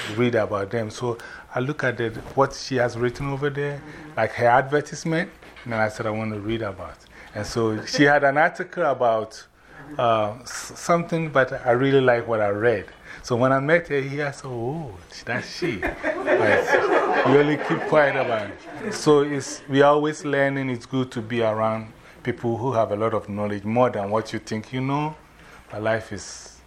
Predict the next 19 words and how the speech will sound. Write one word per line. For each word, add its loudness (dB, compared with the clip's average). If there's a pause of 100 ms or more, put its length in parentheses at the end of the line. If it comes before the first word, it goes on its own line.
(140)
is -12
just -8
school. -10 (340)
Keep -8
on -2
learning. -4 (440)
And -8 (220)
I -8
want -4
to, -14 (520)
I'm -2
so 0
happy 4
that 2
I'm -2
around -4 (460)
such -4
committee. -8 (540)
And -12